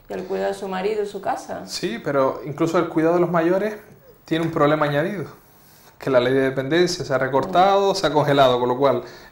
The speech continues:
Speaker 2: la que se quede cuidando a sus padres, sus mayores, complicado. La que tenga niños en guarderías o en escuelas infantiles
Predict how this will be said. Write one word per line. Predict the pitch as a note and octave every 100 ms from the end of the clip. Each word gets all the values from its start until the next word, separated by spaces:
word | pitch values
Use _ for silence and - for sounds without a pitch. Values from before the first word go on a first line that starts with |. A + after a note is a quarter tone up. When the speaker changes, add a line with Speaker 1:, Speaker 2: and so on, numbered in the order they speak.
| -
Speaker 2:
la | C#3+
que | C#3
se | C3+ D3
quede | E3+ F#3
cuidando | F#3 F#3 F3+
a |
sus | E3+ E3+
padres, | F#3 F3+ F3
sus | F3
mayores, | F3+ F#3+ G3+ C#3 - - - -
complicado. | C#3+ C#3 C3 B2 A2+ - - - - - - _ _ _ _ _ _ _ - - _ _ _ _ _
La | C3+ B2
que | B2 A#2+
tenga | A#2+ D3 D#3 D3+
niños | E3 F3 D3+ B2 - - -
en | B2+ B2 B2 A#2+ A#2 A2+ A2+ A2+
guarderías | A#2+ A#2 B2 E3+ F#3 C3+
o | A#2+
en |
escuelas | A2+ C3 B2+
infantiles | B2+ B2+ F3 F#3 C#3 -